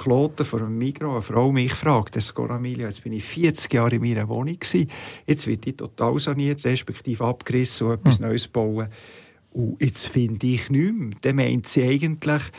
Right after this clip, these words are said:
Speaker 1: ich finde nichts mehr zu dem Preis, den ich vorher hatte. Weil das, was gebaut wird, ist ja neu und das ist sicher doppelt so teuer. Und das führt halt dazu, dass die Leute, äh,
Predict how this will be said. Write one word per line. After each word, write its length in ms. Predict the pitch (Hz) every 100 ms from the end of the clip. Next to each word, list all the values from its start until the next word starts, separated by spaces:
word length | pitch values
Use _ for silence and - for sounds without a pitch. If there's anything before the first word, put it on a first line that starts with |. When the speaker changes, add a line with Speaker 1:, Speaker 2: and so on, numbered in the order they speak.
| - - -
Speaker 1:
ich 160 | 143
finde 400 | - 147 131 120
nichts 160 | 117 151
mehr 100 | 156
zu 140 | 131
dem 240 | 127 135 -
Preis, 300 | 143 160 135
den 120 | 117
ich 100 | 110
vorher 320 | 135 160 175
hatte. 560 | 165 165 160 165 180 107
Weil 120 | 113
das, 180 | 110 147
was 140 | 123 95
gebaut 400 | 127 131 120 107
wird, 260 | 131 -
ist 80 | 104
ja 160 | 110 113
neu 280 | 147 160
und 100 | 110
das 120 | - 107
ist 160 | -
sicher 280 | - 127 120
doppelt 440 | - 120 - 107
so 120 | - 107
teuer. 340 | - 165 101 - -
Und 160 | 113
das 140 | 147 -
führt 340 | 135 131 117
halt 420 | 123 135 143 143
dazu, 420 | 113 - 139 135 151
dass 420 | 147 113 - - -
die 80 | 117
Leute, 560 | 117 156 160 _ - - - _ _ _
äh, 180 | 131 117